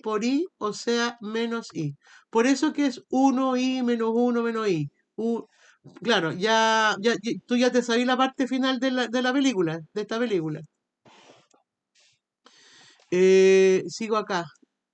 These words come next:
Sigo acá. ¿Cuánto vale, eh, I elevado a cuatro?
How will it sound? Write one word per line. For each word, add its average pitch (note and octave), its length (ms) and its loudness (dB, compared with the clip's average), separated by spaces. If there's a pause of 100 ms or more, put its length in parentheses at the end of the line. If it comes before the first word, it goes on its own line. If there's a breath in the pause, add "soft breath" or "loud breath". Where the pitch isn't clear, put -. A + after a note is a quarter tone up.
(760)
Sigo F#3 360 -8
acá. C#3+ 340 -10 (880 soft breath)
¿Cuánto G#3+ 420 -2
vale, A3 480 2 (920)
eh, F#3+ 580 2
I A3+ 420 -4 (280)
elevado F#3+ 500 0
a F3+ 100 -2
cuatro? G3 380 -2